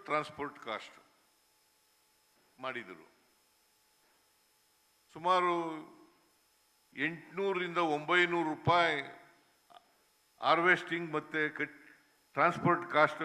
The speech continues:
ಆಗ್ತದೆ. ಅದು ಕಳೆದ್ರೆ ಎಷ್ಟಪ್ಪ ಉಳಿತದೆ? ಮೂರು ಸಾವಿರದ ಮುನ್ನೂರ, ಐನೂರ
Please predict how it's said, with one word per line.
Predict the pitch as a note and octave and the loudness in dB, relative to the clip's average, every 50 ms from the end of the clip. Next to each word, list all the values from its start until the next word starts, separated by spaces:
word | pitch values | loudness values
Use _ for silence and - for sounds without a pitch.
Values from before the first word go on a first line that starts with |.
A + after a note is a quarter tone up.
| D3 B2+ C#3+ | 2 2 2
ಆಗ್ತದೆ. | C#3 - - - A#2 F2+ E2+ - - - _ _ _ _ - | 2 0 -8 -10 -10 -10 -10 -14 -16 -20 _ _ _ _ -12
ಅದು | C3+ C#3 - - | -12 -12 -12 -6
ಕಳೆದ್ರೆ | E3+ F3+ G3 G3 F#3+ F#3 F3+ | -4 -4 -4 -2 -4 -4 -6
ಎಷ್ಟಪ್ಪ | - - F3+ E3+ E3+ E3+ E3 D#3 | -6 -4 -6 -6 -6 -6 -10 -8
ಉಳಿತದೆ? | D3+ D3+ D3+ D3 D#3+ D#3 D#3 D#3+ F3 F3 - _ _ _ _ _ _ _ _ _ _ _ _ _ _ _ _ _ _ _ _ _ _ _ _ _ _ _ _ _ _ _ _ _ _ _ _ _ _ _ _ _ _ _ _ _ _ _ _ _ _ _ _ _ _ _ _ - | -8 -10 -10 -10 -12 -12 -10 -12 -14 -16 -20 _ _ _ _ _ _ _ _ _ _ _ _ _ _ _ _ _ _ _ _ _ _ _ _ _ _ _ _ _ _ _ _ _ _ _ _ _ _ _ _ _ _ _ _ _ _ _ _ _ _ _ _ _ _ _ _ -12
ಮೂರು | A#2+ D3+ E3 D#3 - - | -10 -10 -10 -10 -8 -4
ಸಾವಿರದ | F3 E3 D#3+ D#3 D#3 D3+ D#3 D3 C#3 C3+ | -2 -2 -2 -2 -2 -2 -4 -4 -4 -6
ಮುನ್ನೂರ, | C3+ C#3 C#3+ D#3+ D#3+ D#3 D#3 D3+ D3 C#3+ C3+ C3 B2+ B2+ C3 | -10 -10 -10 -10 -8 -6 -4 -2 -2 -4 -4 -8 -8 -8 -6
ಐನೂರ | C#3 C#3+ D3 D#3 D#3 D3+ | -6 -6 -6 -6 -6 -4